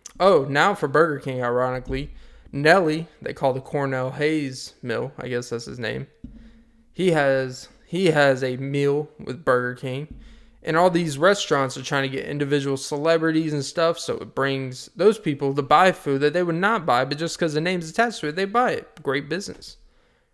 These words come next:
right? It doesn't work on me. I'm not gonna buy just 'cause Drake all of a sudden drops a twenty piece, you know, fucking Canadian popsicle.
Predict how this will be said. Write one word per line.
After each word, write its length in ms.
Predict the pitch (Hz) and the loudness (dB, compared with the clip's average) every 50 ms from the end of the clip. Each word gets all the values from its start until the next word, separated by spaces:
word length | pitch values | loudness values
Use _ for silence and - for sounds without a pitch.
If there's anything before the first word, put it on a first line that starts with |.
| _ _ - | _ _ -4
right? 300 | 107 107 113 139 170 - _ _ - | -2 0 0 -2 -4 -8 _ _ -10
It 180 | - 160 151 147 | -8 -8 2 6
doesn't 280 | 156 143 143 139 135 | 6 6 6 4 2
work 220 | 139 135 131 - 123 | 2 2 2 0 -2
on 140 | 107 117 | -4 -2
me. 360 | 123 147 165 160 147 143 - _ _ - | 0 0 0 0 -2 -6 -8 _ _ -6
I'm 160 | 143 156 165 | -4 0 2
not 160 | 143 131 127 | 2 2 2
gonna 160 | 147 127 127 | 0 -4 -4
buy 280 | 127 139 135 131 131 127 | 0 2 2 2 2 2
just 220 | 127 131 127 - | 0 -4 -8 -2
'cause 220 | - 147 135 123 123 | -2 -2 -2 -2 -4
Drake 420 | - - 127 123 139 143 127 - | -10 -6 -2 0 0 0 0 0
all 140 | 131 127 127 | 0 0 0
of 60 | 123 | -2
a 20 | |
sudden 240 | - - 139 135 131 | -2 -6 -6 -6 -6
drops 380 | 127 135 135 127 127 127 - - | -4 -2 0 0 0 -2 -4 -8
a 160 | 78 - - _ _ _ - _ _ _ _ | -8 -8 -10 _ _ _ -20 _ _ _ _
twenty 380 | - - - 151 143 139 131 123 | -12 -4 -2 -2 0 0 -2 -4
piece, 500 | - - - 143 135 131 123 - - - | -8 -6 -4 -2 -2 -2 -4 -8 -8 -8
you 80 | 123 107 | -8 -6
know, 240 | 82 87 80 107 | -6 -6 -6 -6
fucking 600 | 120 - - 123 123 120 120 117 120 120 127 - - - - - - _ _ | -8 -6 -6 -6 -6 -6 -8 -12 -12 -12 -14 -14 -16 -20 -20 -20 -20 _ _
Canadian 720 | - 160 143 139 139 139 135 135 135 127 120 113 110 120 _ _ | -10 -8 -4 0 0 0 0 0 -2 -6 -6 -6 -8 -10 _ _
popsicle. 720 | - - 151 151 151 - - - 139 120 - - 127 139 | -4 -2 -2 -2 -2 -6 -10 -8 -8 -8 -6 -6 -6 -6